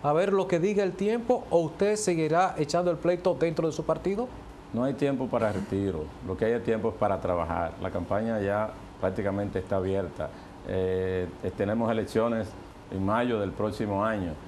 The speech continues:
Speaker 2: Todo dirigente del partido que no sea seleccionado candidato, que no sea seleccionado para alguna aspiración, simplemente lo que tiene que hacer es integrarse el día siguiente a apoyar todos los candidatos del partido,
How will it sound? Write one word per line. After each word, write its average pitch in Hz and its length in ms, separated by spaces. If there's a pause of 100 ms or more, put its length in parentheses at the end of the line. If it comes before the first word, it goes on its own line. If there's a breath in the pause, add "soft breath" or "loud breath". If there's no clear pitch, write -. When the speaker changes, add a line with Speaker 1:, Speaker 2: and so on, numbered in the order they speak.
(400)
Speaker 2:
Todo 139 380
dirigente 107 680
del 95 140
partido 95 600
que 107 80
no 113 200
sea 107 380 (220 loud breath)
seleccionado 110 760
candidato, 120 680
que 110 120
no 110 140
sea 113 240
seleccionado 107 600
para 95 180
alguna 104 240
aspiración, 127 640 (200 loud breath)
simplemente 113 560
lo 104 100
que 95 80
tiene 107 240
que - 80
hacer 104 220
es 104 140
integrarse 120 640
el 107 120
día 123 200
siguiente 151 600 (280 loud breath)
a 120 160
apoyar 127 580
todos 156 160
los - 460
candidatos 120 180
del 117 100
partido, 170 540